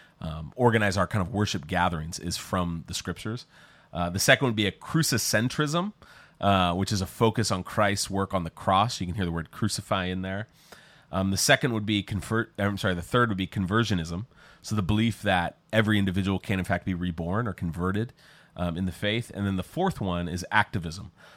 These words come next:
a belief that the gospel needs to be expressed in effort outward. Um, so those four things, biblicism, crucicentrism, conversionism, and activism, are what, um, at least historians, particularly in academic circles,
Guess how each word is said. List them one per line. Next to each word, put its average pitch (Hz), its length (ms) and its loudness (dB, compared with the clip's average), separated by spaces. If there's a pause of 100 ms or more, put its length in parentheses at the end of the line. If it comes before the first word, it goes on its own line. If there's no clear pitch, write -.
(120)
a 92 60 -2
belief 104 360 2
that 95 120 -2
the 101 80 -2
gospel 98 440 0
needs 92 280 0
to 98 80 -6
be 90 100 -2
expressed - 640 -4
in 82 300 -4
effort 90 360 -6
outward. 80 400 -6 (480)
Um, 80 380 -8
so - 140 0
those 135 200 8
four 151 280 6
things, 98 320 0
biblicism, 123 640 0
crucicentrism, 110 960 -2 (380)
conversionism, 101 680 2
and 87 80 -4
activism, 80 720 -6 (380)
are 92 140 4
what, 87 500 0
um, 82 240 -2
at 90 60 -6
least 123 300 0
historians, 131 600 4
particularly 131 380 0
in - 60 2
academic 92 400 0
circles, 82 560 -4